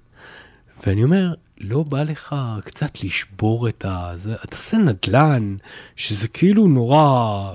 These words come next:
שורשי, הארדקור, ב-, לא בא לך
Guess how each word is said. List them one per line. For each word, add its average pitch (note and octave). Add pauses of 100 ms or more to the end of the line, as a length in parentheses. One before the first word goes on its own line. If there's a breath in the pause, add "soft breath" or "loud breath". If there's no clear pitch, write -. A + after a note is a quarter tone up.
שורשי, A#2+
הארדקור, B2
ב-, G#2 (560 loud breath)
לא F3+
בא C4+
לך B3